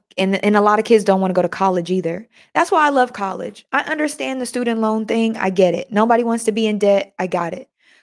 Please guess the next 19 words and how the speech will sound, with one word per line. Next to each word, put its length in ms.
But 80
what, 380
what 320
college 520
does 300
for 160
a 80
lot 260
of 120
young 340
people 600
is 160
it 100
gives 200
them 180
a 60
four-year 1500
grace 320
period 580